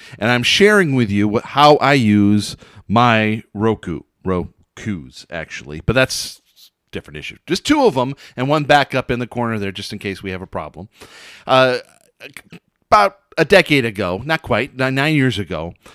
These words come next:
I needed a toy. I needed something, and we had just cut the cord. We had cut cable, and I needed something, something to do,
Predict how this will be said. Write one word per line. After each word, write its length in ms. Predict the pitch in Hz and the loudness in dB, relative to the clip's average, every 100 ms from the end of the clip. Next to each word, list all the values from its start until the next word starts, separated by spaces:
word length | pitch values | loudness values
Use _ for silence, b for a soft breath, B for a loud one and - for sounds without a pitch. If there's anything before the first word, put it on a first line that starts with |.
| B | B
I 120 | 131 | 0
needed 300 | 160 160 135 | 2 2 0
a 60 | 120 | -2
toy. 280 | 110 71 73 | -4 -8 -8
I 80 | 104 | -6
needed 320 | 135 135 127 | -4 -4 -6
something, 400 | - 101 - 82 | -6 -8 -10 -10
and 220 | 107 117 | -6 -4
we 80 | 117 | -4
had 260 | 113 113 - | -4 -6 0
just 260 | 180 156 | 0 0
cut 200 | - 143 | -2 -4
the 80 | 139 | -4
cord. 340 | - 120 92 87 | -4 -2 -2 -4
We 80 | |
had 220 | 87 82 - | -8 -10 -10
cut 240 | 135 - | -12 -8
cable, 420 | 131 117 110 110 B B B B | -6 -2 -2 -4 B B B B
and 340 | 104 107 104 | -4 -4 -2
I 80 | 107 | -4
needed 320 | 117 127 117 | -4 -4 -6
something, 540 | 98 139 107 107 104 - _ _ | -6 -8 -6 -12 -14 -20 _ _
something 240 | - 127 | -18 -8
to 80 | 123 | -4
do, 400 | 120 104 104 | -2 -2 -2